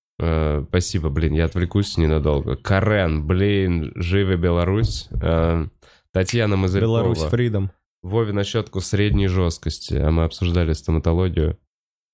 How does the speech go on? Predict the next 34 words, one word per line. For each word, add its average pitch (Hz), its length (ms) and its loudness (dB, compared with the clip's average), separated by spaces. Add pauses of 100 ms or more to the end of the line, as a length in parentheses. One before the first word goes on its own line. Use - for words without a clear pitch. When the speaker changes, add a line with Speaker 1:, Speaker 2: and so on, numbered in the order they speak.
(220)
Speaker 1:
Прикинь, 98 200 2
меня 104 140 2
после 104 240 0
прошлого 107 360 0
<laughs> - 0 -
подкаста 120 720 -2
позвали 104 420 0
на 95 120 -2
бесплатную 92 680 0
чистку. 82 500 -4 (240)
Speaker 2:
Кто, - 180 -2
Баграт? 104 460 0 (420)
Speaker 1:
Нет. 85 300 2 (380)
А - 40 -6
Баграт 90 300 2
занимается? 87 440 -2
Нет, 90 340 0
нет, 85 180 2
нет, 87 160 2
нет, 117 100 2
Speaker 2:
Мгм. 123 80 0
Speaker 1:
нет. 80 200 -2
Вот 82 100 -6 (180)
девушка 90 640 0
смотрит, 85 540 -2
э, 65 640 0 (600)
Speaker 2:
У 98 60 0
меня 104 120 2
папа 95 220 -2
стоматолог, 82 600 0
очень 85 140 0
в - 40 -8
Саратов 80 440 -2
езжает. - 360 -2